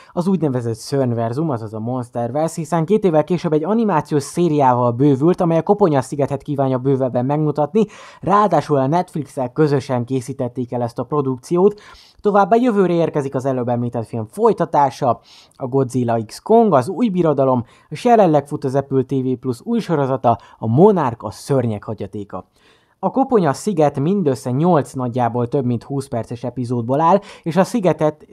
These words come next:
sziget ismertetése mellett egy csapat hajótörött embert mutat be, akiknek egyszerű a célja elhagyni ezt a borzasztóan veszélyes szigetet.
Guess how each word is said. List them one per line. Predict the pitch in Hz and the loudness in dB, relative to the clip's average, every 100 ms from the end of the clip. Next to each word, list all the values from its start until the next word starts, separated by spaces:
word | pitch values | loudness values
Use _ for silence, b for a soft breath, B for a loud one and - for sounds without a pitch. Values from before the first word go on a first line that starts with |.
| - | -20
sziget | 151 - 165 143 | -12 -6 -4 -4
ismertetése | 175 156 135 - 127 123 120 127 | -6 -4 -4 -4 -6 -8 -6 -4
mellett | 123 190 160 175 196 | 0 2 4 4 2
egy | 160 | -4
csapat | - 233 190 - | -4 -2 -2 -2
hajótörött | 190 202 160 139 123 117 | 0 0 0 -4 -8 -6
embert | 123 127 120 117 | -6 -4 -4 -4
mutat | 147 151 139 143 | -6 -4 -4 0
be, | 208 202 B B B B | 0 -2 B B B B
akiknek | 247 240 214 196 190 | 2 2 -2 -4 -4
egyszerű | 185 151 - 156 139 | -6 -6 -4 -4 -2
a | 131 | -6
célja | - 214 190 165 - b b | -2 0 4 2 2 b b
elhagyni | 202 208 143 127 127 | 4 4 6 2 2
ezt | 123 120 | 0 0
a | 127 | -4
borzasztóan | 123 147 143 107 - 113 104 | 4 4 4 -2 -8 -6 -4
veszélyes | 104 98 107 92 92 | -6 -6 -6 -8 -8
szigetet. | 110 92 95 87 _ | -10 -10 -10 -12 _